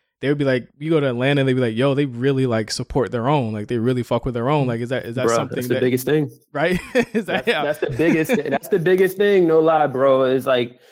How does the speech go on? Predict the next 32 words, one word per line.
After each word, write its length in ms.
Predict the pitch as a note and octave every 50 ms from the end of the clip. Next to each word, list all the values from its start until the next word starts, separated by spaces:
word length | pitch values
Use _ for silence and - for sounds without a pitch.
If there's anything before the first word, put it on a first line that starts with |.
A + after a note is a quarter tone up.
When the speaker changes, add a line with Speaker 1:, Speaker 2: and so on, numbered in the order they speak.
| - - _ _ _ -
Speaker 2:
it's 140 | C#3 C3+
the 100 | - D3
biggest 380 | D3 C3 D3+ D#3+ D3+ D#3 D3 D3+
thing 200 | - D3+ D#3 D3+
is 120 | D3 C#3+
just 220 | C3 C#3 C#3 C3+ -
the 80 | C3+
support, 540 | B2+ - - G2+ - - - D3+ D#3 - -
man. 300 | B2+ B2+ B2+ B2+ B2+ C3
It's 160 | C#3+ C3+ B2+
like 240 | B2 B2 A#2+ A2 A2
here, 540 | A#2 D3 D#3+ F3 F3 F3 E3 D#3 D3 C#3 - -
um, 600 | D3+ F3 C3 B2+ B2+ B2 B2 A#2 A#2 A#2 A2 A2 _ _ _ _ _ _ _
it's 160 | - D#3 D3+ -
one 180 | D3 F3 F3
of 60 | E3+
those 280 | E3+ D#3+ D#3 D3+ - -
things 500 | - - E3 E3 E3+ E3+ E3 D#3+ D#3 C#3+
where 240 | C3 C3 C#3+ C#3 C3+
it's 180 | C3 D3 C#3
a 40 | - C#3+
lot 220 | C#3 C#3+ D3 D3+
of 60 | C3+
education 800 | - D3 C#3 B2+ C3 B2+ - - D#3+ D3+ D#3 D3+ - D3 C3+ B2+
being 300 | B2 B2 B2 A#2+ A2+ A#2
done. 320 | A2+ A2 G#2+ G2+ A2 A2 B2
You 140 | B2+ B2+ C3+
know 100 | C#3 C#3
what 60 | C#3
I'm 100 | C#3 C#3
saying? 420 | B2+ - C#3 C#3 C#3 C#3 C#3 C#3 C#3
So, 500 | C3 - C#3 C#3 C3+ C3 C3 C3 B2+ -